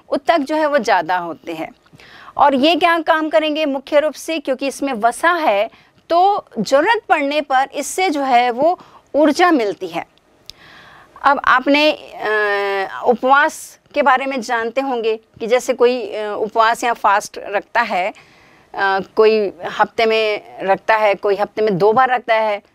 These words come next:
या कोई ओकेजनली ही रखते हैं, तो उसमें आप जानते हो कि ऐसा नहीं है कि उपवास रख के वो सो गए या एक जगह पर बैठे हैं, वो अपना प्रॉपर काम भी करते रहते हैं। मतलब, जो उनकी दैनिक दिनचर्या है, वो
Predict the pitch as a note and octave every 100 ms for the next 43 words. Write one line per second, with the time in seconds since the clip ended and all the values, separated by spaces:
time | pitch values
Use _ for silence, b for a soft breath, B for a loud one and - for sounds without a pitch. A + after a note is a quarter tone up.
0 | _ B3+ B3+ B3 B3+ - A#3+ A3+ C4 C4
1 | D4 D4 D4+ D4+ D4 D4+ C#4+ G#3 G#3+ -
2 | A#3 A3 C#4+ b b b - G4 G#4 -
3 | D4 - F4+ G4 F#4+ C#4+ D4+ D4+ D#4+ F4
4 | D#4+ C#4+ D4+ E4 E4+ G#4 b b b b
5 | - C#4 D#4+ F4 G4+ E4 D4+ C#4+ C#4+ D4+
6 | C#4+ C4 C#4 C4+ C#4 C4 G#3 E3 - _
7 | _ _ _ - - B3+ B3 A#3 - B3
8 | G3+ A#3+ B3 B3+ G#3 F3+ - D#3 - _
9 | _ _ - A3+ D#4+ D#4+ D#4 D#4+ D4+ C4
10 | D4 E4 E4+ D4 C#4+ F4+ D4+ A#3+ A3 F3+
11 | D3+ - D3+ - _ _ b b b -
12 | A3+ D4+ B3+ E4 G#4 G#4 F#4+ D4 A#3 B3
13 | D#4 A#3+ C4 C4 C4 C4 E4 C4+ A#3+ E4+
14 | D#4 F4